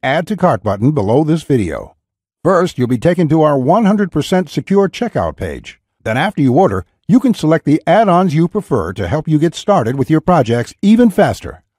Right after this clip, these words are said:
Then simply click on the button that says Complete Your Order. It will look just like this. In the next page,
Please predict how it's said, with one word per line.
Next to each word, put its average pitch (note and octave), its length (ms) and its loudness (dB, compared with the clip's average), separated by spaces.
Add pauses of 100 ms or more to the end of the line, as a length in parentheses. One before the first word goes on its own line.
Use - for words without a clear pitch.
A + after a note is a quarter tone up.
(140)
Then G#3+ 220 2
simply A#3+ 320 -4
click F3+ 240 -2
on F3+ 140 2
the G#3+ 80 0
button A#2+ 340 -2
that A#2 140 -4
says C#3 340 -2
Complete D#3+ 560 -2
Your D#3+ 220 2
Order. C3 400 -2 (260)
It D#3 60 -2
will G3 100 2
look G#3+ 160 0
just E3 180 -2
like B2+ 220 -4
this. - 380 -8 (420)
In C#3+ 120 0
the C#3 80 4
next G3 240 0
page, A#2 400 -4